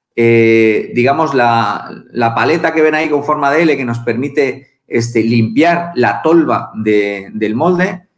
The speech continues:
incluso un chispero. Eh, y me van a decir, "¿pero para qué un chispero si nos has dicho que electrónico y tal?". Bueno,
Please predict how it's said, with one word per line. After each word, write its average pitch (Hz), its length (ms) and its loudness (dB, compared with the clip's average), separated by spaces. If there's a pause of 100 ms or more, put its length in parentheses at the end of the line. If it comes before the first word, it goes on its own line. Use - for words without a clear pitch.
(300)
incluso 208 560 2
un 220 100 0
chispero. - 640 -2 (400)
Eh, 120 360 2
y 123 60 0
me 131 60 0
van 156 120 0
a - 20 0
decir, 127 200 0
"¿pero 120 180 0
para 117 220 0
qué 160 120 2
un 190 100 0
chispero 185 480 0
si 147 240 -4
nos 151 180 -4
has 156 140 -2
dicho 175 320 0
que 143 260 2
electrónico 165 640 0
y 143 60 -2
tal?". 151 220 -2
Bueno, - 340 -4